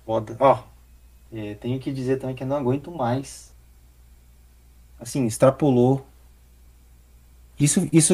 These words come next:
na verdade, antes da, da pandemia, né? E eu não aguento mais, é,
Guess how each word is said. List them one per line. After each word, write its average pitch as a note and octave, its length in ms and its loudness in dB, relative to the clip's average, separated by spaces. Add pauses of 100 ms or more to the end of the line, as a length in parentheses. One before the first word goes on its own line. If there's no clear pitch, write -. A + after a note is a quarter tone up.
(140)
na D#3+ 100 6
verdade, D3+ 240 6
antes E3 200 4
da, D#3+ 220 6
da C#3+ 160 6
pandemia, B2+ 460 0
né? A#2 180 -10 (880)
E - 40 0
eu D3 60 2
não D#3+ 80 6
aguento F3 280 6
mais, D3+ 480 2 (1400)
é, B2+ 640 -2